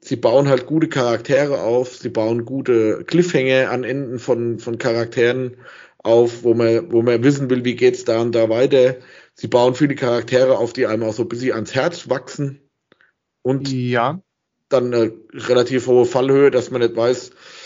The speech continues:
Speaker 1: wie lange lebt er noch oder überlebt er das überhaupt oder was passiert da? Das,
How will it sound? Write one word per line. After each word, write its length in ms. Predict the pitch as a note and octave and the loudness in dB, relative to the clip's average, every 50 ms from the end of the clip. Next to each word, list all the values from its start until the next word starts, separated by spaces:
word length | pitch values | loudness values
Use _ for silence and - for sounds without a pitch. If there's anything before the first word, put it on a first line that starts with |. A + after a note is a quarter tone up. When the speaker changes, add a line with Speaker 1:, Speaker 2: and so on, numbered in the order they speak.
| - - - - _ _ _ _ | -18 -18 -20 -20 _ _ _ _
Speaker 1:
wie 120 | - B2 | -4 -2
lange 160 | A#2+ B2 A#2+ A#2 | 0 0 2 4
lebt 220 | B2 C#3+ - - | 2 2 2 2
er 100 | D#3+ D3+ | 0 2
noch 300 | D3 D3 D3+ - - - _ _ _ | 2 0 -4 -6 -10 -20 _ _ _
oder 300 | - A#2 A2+ A2 G#2+ - | -2 -2 0 0 -2 -2
überlebt 380 | - A2+ A2 A2 A#2 B2+ - - | -2 0 0 2 2 2 0 0
er 40 | A#2+ | -2
das 160 | A2+ G#2+ G#2+ | -2 -4 -4
überhaupt 520 | G#2+ A2 G#2+ A2 C3 - - - - - - | -2 -2 0 0 0 -2 -4 -10 -18 -10 -6
oder 420 | B2+ B2 B2+ B2+ B2+ B2+ A2 G#2+ | -2 2 4 4 4 4 4 2
was 140 | B2+ B2+ B2+ | -2 -4 -2
passiert 320 | - C#3 A#2+ B2 C#3 - | -2 -2 0 0 0 2
da? 160 | C3+ C3+ C3 | 2 2 2
Das, 240 | A#2+ A#2+ C3 B2+ - | 2 0 -2 -4 -6